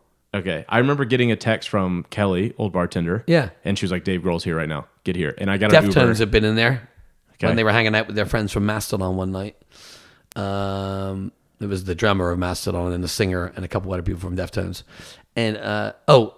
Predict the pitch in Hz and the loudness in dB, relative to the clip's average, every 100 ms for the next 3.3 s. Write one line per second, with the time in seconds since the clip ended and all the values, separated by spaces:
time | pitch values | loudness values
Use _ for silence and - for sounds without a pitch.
0 | - 151 - 131 123 113 - 113 123 117 | -2 0 0 0 2 2 2 2 4 4
1 | 110 90 92 - _ _ _ - 117 98 | 2 -4 -6 -10 _ _ _ -2 0 2
2 | 101 92 - 131 110 101 95 117 131 104 | 0 0 0 0 2 2 2 0 0 2
3 | 110 170 | 2 2